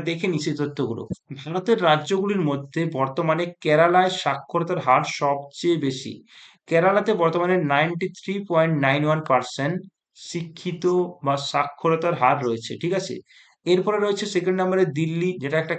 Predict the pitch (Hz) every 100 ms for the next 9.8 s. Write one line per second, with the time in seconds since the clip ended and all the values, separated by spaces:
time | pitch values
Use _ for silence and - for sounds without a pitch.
0 | - 156 156 170 180 165 180 160 156 -
1 | 175 170 156 160 165 165 175 - 160 170
2 | - 185 185 151 170 170 185 180 170 143
3 | 156 160 160 - 170 165 143 143 - 156
4 | 156 123 127 131 113 113 - - - -
5 | - - 151 185 180 190 - 170 151 185
6 | 185 185 180 185 - 156 143 151 156 165
7 | 160 165 165 190 151 156 156 180 180 156
8 | 151 165 165 165 156 180 180 151 156 165
9 | - - 147 - - 110 - 98